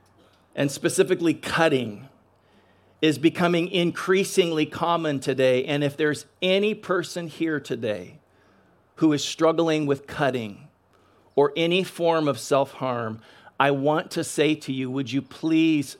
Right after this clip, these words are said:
talk to someone? You are precious. You are amazing. You are beautiful.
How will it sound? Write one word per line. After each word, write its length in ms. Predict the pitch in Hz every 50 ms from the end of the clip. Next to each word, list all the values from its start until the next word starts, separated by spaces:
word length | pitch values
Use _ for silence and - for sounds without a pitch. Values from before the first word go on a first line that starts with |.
| _ -
talk 420 | - - - 156 156 143 - - -
to 120 | - 139
someone? 680 | 120 - - 139 123 113 110 101 95 95 87 90 - - - _ _ _ _ _ _ _ _ _ _ _ _ _ -
You 420 | 120 131 151 165 180 190 196 208 175
are 540 | - 170 160 160 160 160 151 147 120 110 113 -
precious. 880 | - - - 151 156 156 - - 190 196 208 202 - - - - - - - _ _ _ _ _ _ _ _ _ _ _ _ _ _ _ _ _ _ _ _
You 240 | - 131 143 151 147
are 180 | 147 143 151 -
amazing. 920 | - 143 143 135 139 143 156 170 185 175 180 202 214 220 240 254 240 208 - _ _ _ _ _ _ _ _ _ _ _ -
You 240 | 139 131 135 139 135
are 140 | 127 123
beautiful. 800 | 117 117 123 131 147 165 160 185 - - 202 214 220 226 233 226